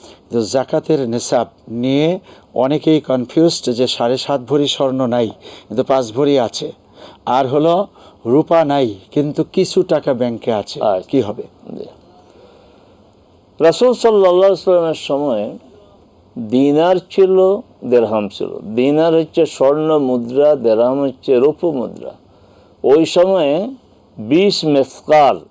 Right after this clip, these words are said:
Speaker 2: স্বর্ণ ছিল জাকাতের নেশাব, আর দুইশো দেরহাম ছিল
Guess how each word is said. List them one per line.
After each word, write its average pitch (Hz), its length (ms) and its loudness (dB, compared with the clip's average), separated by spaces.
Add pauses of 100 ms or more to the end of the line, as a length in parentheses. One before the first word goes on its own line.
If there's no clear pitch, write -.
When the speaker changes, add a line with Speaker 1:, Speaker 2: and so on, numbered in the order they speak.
(680)
Speaker 2:
স্বর্ণ 147 760 0
ছিল 170 440 2
জাকাতের 127 580 0
নেশাব, 123 520 0
আর 117 100 0
দুইশো 127 460 -2
দেরহাম 131 440 0
ছিল 151 280 -2